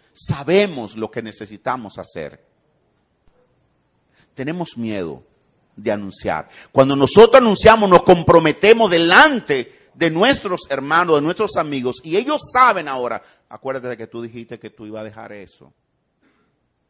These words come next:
Y comienzan a reclamarnos. Cuando tú haces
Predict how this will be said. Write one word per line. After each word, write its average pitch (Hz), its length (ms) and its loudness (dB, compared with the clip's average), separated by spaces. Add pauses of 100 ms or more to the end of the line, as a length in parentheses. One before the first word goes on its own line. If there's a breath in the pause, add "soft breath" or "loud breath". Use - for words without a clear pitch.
(400)
Y - 60 -20
comienzan 117 520 -16
a 113 40 -14
reclamarnos. 82 840 -18 (240 soft breath)
Cuando 151 240 -4
tú 247 160 0
haces 294 280 2